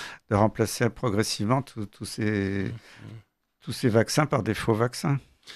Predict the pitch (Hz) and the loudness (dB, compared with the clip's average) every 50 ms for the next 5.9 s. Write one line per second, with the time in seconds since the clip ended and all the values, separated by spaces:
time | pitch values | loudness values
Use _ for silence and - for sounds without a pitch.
0 | - - - - - - 254 240 165 120 117 123 196 240 - - - - 202 180 | -16 -16 -14 -8 0 6 8 8 10 8 8 8 6 4 4 2 -2 2 2 2
1 | - - - 131 113 123 165 208 - - - 247 233 208 - - 202 196 190 190 | 2 2 2 4 6 8 8 8 8 6 6 8 8 6 6 6 8 8 10 10
2 | 190 202 202 185 - 160 131 127 135 127 - 202 208 180 139 - - - 185 190 | 10 8 8 8 8 6 8 8 6 6 8 8 6 6 8 6 4 6 6 8
3 | 208 190 151 131 - - 139 - - 110 - - 104 - 147 156 151 131 - 135 | 8 8 8 6 6 4 2 2 0 -2 -2 -2 2 4 4 4 4 4 6 6
4 | 131 - - 127 113 113 135 143 120 117 107 101 98 92 - - 90 90 _ - | 6 6 6 2 2 2 2 2 2 2 0 0 -2 -4 -8 -10 -12 -8 _ 4
5 | 214 208 202 - 175 131 - 107 104 98 - - - - 85 78 80 120 | 4 4 4 2 -4 -6 -4 -6 -8 -8 -8 -10 -14 -14 -14 -12 -12 -14